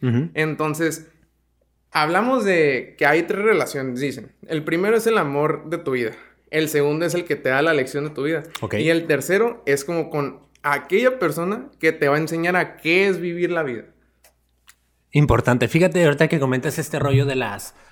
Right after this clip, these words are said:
Speaker 1: de la matriarca. ¿Tú consideras que el círculo familiar ¿tiene mucho que ver en, en la situación sentimental? O sea, ¿se la llevan?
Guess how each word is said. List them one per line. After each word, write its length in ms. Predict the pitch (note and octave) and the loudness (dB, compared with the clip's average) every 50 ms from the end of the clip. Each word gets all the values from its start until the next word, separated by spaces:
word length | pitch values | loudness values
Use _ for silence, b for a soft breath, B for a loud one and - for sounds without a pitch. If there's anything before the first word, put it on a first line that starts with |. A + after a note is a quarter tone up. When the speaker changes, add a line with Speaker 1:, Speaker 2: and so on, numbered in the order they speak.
| b b b b _ | b b b b _
Speaker 1:
de 440 | G2 G#2+ G#2 G#2 G#2 G2+ G2+ G2+ G2 | -2 0 0 2 0 0 -2 -2 -2
la 420 | G2 G2 G2+ G2+ G#2 G2+ G#2 A2 | -2 -2 0 0 0 2 2 2
matriarca. 680 | A#2 A#2+ A2 - A#2+ B2 A2+ A2 G2+ - G2+ - - _ _ _ _ _ _ b b b b b b b b _ _ _ _ _ _ | 2 2 2 2 0 0 0 0 -2 -6 -10 -12 -12 _ _ _ _ _ _ b b b b b b b b _ _ _ _ _ _
¿Tú 420 | - E3+ E3+ F3 F#3+ F#3+ E3+ D#3 - - | 6 8 8 10 10 8 8 4 -2 0
consideras 720 | - E3+ E3 - - C#3 C3 C3+ C3+ E3 F3+ F3 - - - | 2 2 4 4 6 6 6 8 8 6 4 4 0 -6 -2
que 600 | - C3+ B2+ A2+ A2 G#2+ G#2 G#2+ G2+ G2 - _ | 2 4 4 4 4 2 0 0 -4 -8 -12 _
el 580 | - A#2+ A2+ A2+ A2 A2 A2+ A2 G#2+ G#2+ G#2 - _ _ _ _ _ _ _ - _ _ | -2 0 2 2 2 2 0 -2 -6 -8 -10 -12 _ _ _ _ _ _ _ -20 _ _
círculo 500 | - - - D3+ D3 C#3 - F#3+ F#3 F3+ | -8 4 6 6 6 6 6 4 2 4
familiar 560 | - D3+ A#2+ A2+ A2 G#2+ A2+ A#2 - C#3+ - b b b b b b b _ _ _ - | 2 0 0 2 2 2 0 0 -2 -4 -8 b b b b b b b _ _ _ 4
¿tiene 220 | A#2+ C3 D3 E3 | 6 8 8 8
mucho 320 | E3 D#3+ D#3+ D#3 - - | 6 6 4 2 0 -4
que 100 | - D#3+ | -2 0
ver 160 | C#3+ C3 B2+ B2+ C#3 C3+ | 0 0 0 0 -2 -4
en, 180 | C#3 A#2+ A#2 A#2+ | -4 -6 -6 -4
en 160 | B2 A2+ A2 | -6 -6 -4
la 80 | A2 G#2 | -6 -6
situación 420 | - A#2+ G2+ - G#2 - - A2+ | -6 -8 -6 -6 -8 -8 -8 -10
sentimental? 500 | A#2+ C3 C3 A#2 G#2+ G2 F2+ - B2+ D#3 E3 | -8 -6 -4 -4 -4 -4 -4 -6 -8 -8 -8
O 60 | A#2+ | -12
sea, 180 | - - G#2+ G#2+ | -12 -12 -12 -8
¿se 140 | - - A#2+ | -4 -2 -2
la 100 | A#2 A2 | -2 -2
llevan? 400 | G2+ G#2+ A2 C3 F3+ B3+ C#4+ | -2 0 0 2 0 0 -2